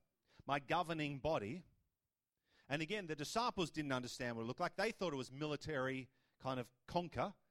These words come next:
that Jesus was gonna bring, that his kingdom was gonna come. They had in their minds, "You're gonna overthrow the government." So, "No, I got a different way. That's not how my kingdom's gonna work.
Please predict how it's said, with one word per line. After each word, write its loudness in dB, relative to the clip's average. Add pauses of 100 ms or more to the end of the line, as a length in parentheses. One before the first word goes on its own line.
(180)
that -6
Jesus -4
was -10
gonna 0
bring, -2
that 0
his -4
kingdom -2
was -6
gonna -4
come. -4
They 2
had -2
in -2
their 2
minds, 0 (240)
"You're -8
gonna 0
overthrow 0
the -6
government." -4 (1400)
So, -8
"No, -2
I -8
got -6
a -8
different -12
way. -2
That's -14
not -8
how -2
my -2
kingdom's -8
gonna -6
work. -4